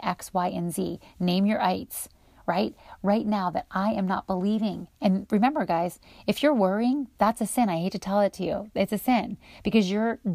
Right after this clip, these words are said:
doubting that God's sovereignty, that he is actually who he says he is. That's why it's important that we know who God is.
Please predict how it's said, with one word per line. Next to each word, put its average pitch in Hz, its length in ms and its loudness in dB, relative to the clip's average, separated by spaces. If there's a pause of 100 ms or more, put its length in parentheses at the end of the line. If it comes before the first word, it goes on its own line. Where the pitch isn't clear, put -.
doubting 202 420 0
that 175 160 -4
God's 175 300 -2
sovereignty, 196 500 -2
that 180 140 -4
he 208 200 -2
is 196 120 -2
actually 185 460 -4
who 196 180 0
he 196 160 0
says 180 300 -2
he - 200 -4
is. - 480 -2 (500)
That's 226 260 0
why 226 80 2
it's 233 120 0
important 202 380 0
that 208 60 0
we 202 160 0
know 190 320 2
who 196 160 -2
God 170 320 0
is. 208 420 -2